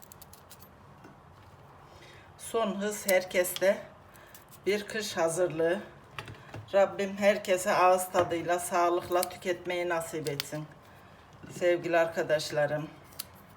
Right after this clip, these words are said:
bugünler işler çok yoğun. Bugün üç tane video çekeceğim arkadaşlar. Bir de salatalık turşusu yapacağım.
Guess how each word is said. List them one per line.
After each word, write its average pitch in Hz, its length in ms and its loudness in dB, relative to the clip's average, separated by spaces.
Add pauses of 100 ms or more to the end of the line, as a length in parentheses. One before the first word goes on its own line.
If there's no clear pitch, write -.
(2750)
bugünler 180 460 2
işler 175 500 2
çok 180 280 -2
yoğun. 160 400 4
Bugün 208 320 -4 (840)
üç 254 240 -8
tane 196 460 6
video 190 320 2
çekeceğim 170 600 2
arkadaşlar. 160 680 2
Bir 196 100 -6
de 208 80 2
salatalık 202 640 4
turşusu 185 420 -6
yapacağım. 156 680 0